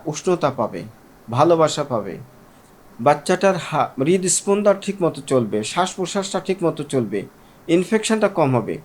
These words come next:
এটা কিন্তু তখন থেকেই ওই নবজাতকটি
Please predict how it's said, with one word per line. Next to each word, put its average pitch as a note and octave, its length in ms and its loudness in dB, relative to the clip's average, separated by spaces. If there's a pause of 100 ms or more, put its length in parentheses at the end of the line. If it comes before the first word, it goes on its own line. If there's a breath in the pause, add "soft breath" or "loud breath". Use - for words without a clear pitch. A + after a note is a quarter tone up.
(380 soft breath)
এটা F3 180 4
কিন্তু A#3 320 -2
তখন G#3 300 2
থেকেই B3 380 -4 (440)
ওই A#3+ 320 2 (560)
নবজাতকটি D#3 720 -2